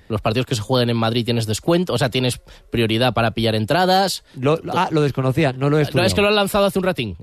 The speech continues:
Speaker 1: entonces
Speaker 2: Ah.
Speaker 1: tienes que echarle un ojo. Que te lo
Speaker 2: Ah,
Speaker 1: vas a
Speaker 2: pues le echo un
Speaker 1: seguro.
Speaker 2: ojo. No, o, no, ya me, entre esto y la tercera equipación saca cuartos,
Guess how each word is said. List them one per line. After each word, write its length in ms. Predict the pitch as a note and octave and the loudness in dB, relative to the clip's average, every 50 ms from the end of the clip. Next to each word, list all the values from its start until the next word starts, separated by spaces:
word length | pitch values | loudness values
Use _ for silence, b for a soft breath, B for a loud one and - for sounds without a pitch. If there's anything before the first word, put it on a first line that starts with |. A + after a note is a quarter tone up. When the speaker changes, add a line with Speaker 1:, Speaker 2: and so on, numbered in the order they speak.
| - _ | -14 _
Speaker 1:
entonces 420 | - A#2+ A#2 - B2+ B2+ - C#3+ C#3+ | -10 -10 -8 -8 -8 -8 -4 -2 0
Speaker 2:
Ah. 160 | C#3+ D3 C#3+ - - b b b | 0 0 -2 -4 -10 b b b
Speaker 1:
tienes 240 | - C#3 D3+ C#3+ - | -4 -4 -4 -2 -2
que 280 | - D3 D3 C#3+ C#3 C#3 | 0 2 2 2 2 0
echarle 260 | B2+ - C#3+ B2+ C#3 | -2 -2 -4 -2 -2
un 80 | B2+ A2+ | -4 -4
ojo. 260 | F#2+ - - F#2+ F#2 | -6 -8 -10 -14 -12
Que 100 | - F2+ | -12 -10
te 60 | F2 | -6
lo 80 | F#2+ G2+ | -2 0
Speaker 2:
Ah, 40 | C#3 | 0
Speaker 1:
vas 80 | D#3 | 0
a 20 | - | 2
Speaker 2:
pues 140 | C#3+ C3 A#2 | 2 0 2
le 80 | C3 | 0
echo 140 | C#3+ B2 D#3 | 0 0 0
un 60 | D3+ E3+ F3 | 0 0 0
Speaker 1:
seguro. 120 | - G3+ | 0 0
Speaker 2:
ojo. 140 | G#3+ A3+ - - _ _ - - | -2 -2 -6 -14 _ _ -20 -14
No, 180 | C3 B2 A2+ G#2+ F2 E2 - | -12 -12 -10 -12 -12 -12 -12
o, 200 | C3 C#3 - - D3+ | -10 -10 -10 -12 -12
no, 120 | C3+ B2 A#2 | -8 -2 0
ya 260 | G#2 D3 C3+ C3+ D3 | 0 2 2 2 0
me, 240 | D#3 A#2+ - D3+ - | -2 -2 -6 -6 -4
entre 300 | C#3+ C#3 C#3 A#2+ C3+ F3 | -4 -4 -2 0 2 2
esto 200 | F#3+ D3+ - D#3+ | 2 0 0 0
y 40 | D3 | 0
la 100 | C3+ B2+ | 0 0
tercera 300 | B2 C3 B2 B2 D3+ E3 | 0 0 2 2 0 0
equipación 400 | D#3+ D#3+ D#3 D#3 D3 C#3+ D3 A#2+ | 0 0 0 0 0 0 0 0
saca 220 | C3+ B2+ B2 B2+ | 0 0 -2 0
cuartos, 440 | G#2+ D3+ F3 F3+ D#3 G3+ G3 D#3 - | 0 0 0 0 2 0 0 0 -4